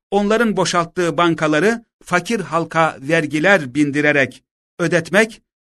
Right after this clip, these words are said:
zalim düzenlerin temel görevlerinden sayılır. Bütün bu zulümlerin arkasında yatan temel faktör sevgili dinleyiciler,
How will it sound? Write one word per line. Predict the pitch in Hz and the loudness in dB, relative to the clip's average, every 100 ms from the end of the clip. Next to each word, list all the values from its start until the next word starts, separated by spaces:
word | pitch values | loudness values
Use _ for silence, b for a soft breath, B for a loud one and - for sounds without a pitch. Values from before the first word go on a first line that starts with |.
| - | -8
zalim | 143 185 190 214 147 | 0 2 2 0 -2
düzenlerin | 139 156 147 147 175 214 208 _ _ | -2 0 2 2 2 0 -4 _ _
temel | 156 160 208 175 | -4 2 2 0
görevlerinden | 139 151 156 147 147 143 156 175 | -2 0 0 0 0 0 2 0
sayılır. | 135 - 123 120 120 - - _ _ _ _ _ _ | -2 -4 -4 -4 -6 -8 -16 _ _ _ _ _ _
Bütün | 190 277 254 185 | -4 2 2 2
bu | 226 | 0
zulümlerin | 208 214 202 202 202 | 2 2 4 2 2
arkasında | 180 190 180 190 185 | 0 -2 -4 -2 0
yatan | 170 185 180 160 | 0 2 0 0
temel | 170 196 180 | -2 -2 -2
faktör | 165 160 170 160 | -6 -4 -4 -4
sevgili | 160 156 160 165 | -4 -4 -4 -4
dinleyiciler, | 143 139 139 127 156 160 | -4 -4 -4 -2 -4 -4